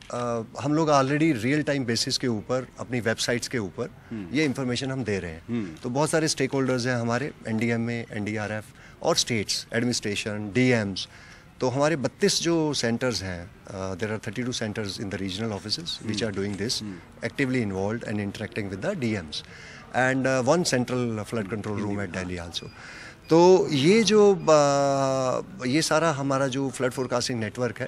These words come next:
Speaker 1: वेबसाइट पे तो अवेलेबल है, हमारा
Speaker 2: हम्म।
Speaker 1: साइट्स के through
Speaker 2: हम्म।
Speaker 1: देख सकते हैं। लेकिन आज की डेट में बहुत सारे लोग जो हैं कंप्यूटर पे लॉगिन करके या उसको नेट के ऊपर देखने में थोड़ी सी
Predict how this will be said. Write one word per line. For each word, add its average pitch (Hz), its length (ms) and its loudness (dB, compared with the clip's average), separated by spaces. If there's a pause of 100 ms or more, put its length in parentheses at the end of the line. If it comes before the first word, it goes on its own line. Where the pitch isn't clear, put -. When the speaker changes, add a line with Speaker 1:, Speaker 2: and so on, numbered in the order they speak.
(120)
Speaker 1:
वेबसाइट 127 420 -2
पे 131 100 -4
तो 127 160 -2
अवेलेबल 104 400 -2
है, 95 140 -8
हमारा 95 160 -8
Speaker 2:
हम्म। 104 120 -4
Speaker 1:
साइट्स 127 280 0
के 139 100 -6
through 131 160 -6
Speaker 2:
हम्म। 113 100 -4
Speaker 1:
देख 107 100 -2
सकते - 280 -6
हैं। 120 40 -4
लेकिन 175 180 -4
आज 170 220 2
की 220 120 -4
डेट 185 240 2
में 196 160 -2 (460)
बहुत 147 260 2
सारे 202 220 6
लोग 185 220 4
जो 165 140 0
हैं 185 160 2
कंप्यूटर 143 380 0
पे 165 160 -2
लॉगिन 156 320 2
करके 156 460 0
या 147 220 4
उसको 143 260 0
नेट 123 220 2
के 151 120 -2
ऊपर 143 220 0
देखने 131 360 -2
में 147 160 0
थोड़ी 151 420 0
सी 160 260 -2